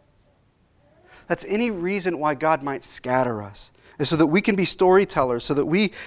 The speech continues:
can be messengers to this neighborhood and other neighborhoods,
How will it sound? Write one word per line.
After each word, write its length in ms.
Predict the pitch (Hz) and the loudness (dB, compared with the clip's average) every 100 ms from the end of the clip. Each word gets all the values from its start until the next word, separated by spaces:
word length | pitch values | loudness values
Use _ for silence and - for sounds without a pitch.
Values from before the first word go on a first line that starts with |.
| - | -6
can 120 | - 165 | -2 2
be 120 | 165 | 2
messengers 600 | 160 165 190 190 151 143 | 6 6 6 2 2 -2
to 160 | - 151 | 0 2
this 320 | 131 202 - | 4 4 4
neighborhood 520 | 190 190 175 156 147 | 2 6 6 8 6
and 180 | - 143 | 4 2
other 280 | - 175 196 | 4 6 6
neighborhoods, 600 | 165 165 160 139 147 | 4 2 2 2 2